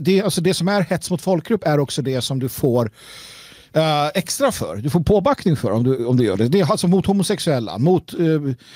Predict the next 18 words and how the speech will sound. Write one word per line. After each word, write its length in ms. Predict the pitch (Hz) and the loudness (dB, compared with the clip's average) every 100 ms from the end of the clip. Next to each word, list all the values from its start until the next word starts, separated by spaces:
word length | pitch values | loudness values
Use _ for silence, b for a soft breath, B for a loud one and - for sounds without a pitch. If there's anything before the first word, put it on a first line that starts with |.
| B B B | B B B
blattar 320 | 147 143 - | -2 -2 2
av 60 | 156 | 2
olika 280 | 131 151 139 | 2 0 -2
slag 360 | 156 139 131 | 0 0 0
eller 140 | 139 143 | -2 -2
mot 340 | 147 131 - | -2 -4 -6
judar 640 | 147 180 175 135 143 160 143 | 0 2 4 4 2 2 2
eller 180 | 131 | 2
vad 140 | 131 120 | 0 0
det 40 | |
nu 80 | 120 | -2
kan 100 | 123 | -4
tänkas 340 | - 113 110 120 | -4 -4 -2 -2
vara, 120 | 95 | -2
så 120 | 113 | -4
blir 160 | 104 92 | -4 -4
det 60 | |
alltså, 220 | 87 104 | -4 -6